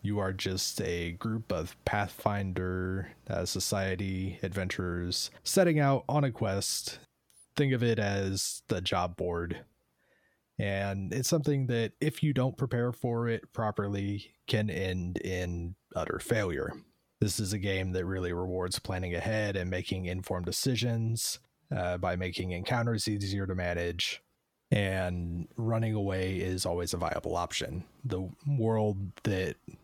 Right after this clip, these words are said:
Pathfinder is set in has scaling, and that makes it nearly impossible for someone who's just starting out some level one, uh, greenhorn to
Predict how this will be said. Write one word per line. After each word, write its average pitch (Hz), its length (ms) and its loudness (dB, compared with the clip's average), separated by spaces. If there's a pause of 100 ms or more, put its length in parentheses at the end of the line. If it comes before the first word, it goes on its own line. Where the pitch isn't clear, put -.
(120)
Pathfinder 95 460 0
is 90 80 0
set 92 220 0
in 87 380 -2 (140)
has 101 340 2
scaling, 131 680 0 (260)
and 95 600 2
that 92 180 0
makes 95 300 -2
it 90 80 0
nearly 90 260 0
impossible 90 560 0
for 92 560 -2
someone 107 320 0
who's 110 180 0
just - 260 0
starting 95 300 0
out 92 160 0
some 101 280 0
level 98 280 0
one, 92 380 0
uh, 90 300 0 (420)
greenhorn 95 1040 0
to 95 540 0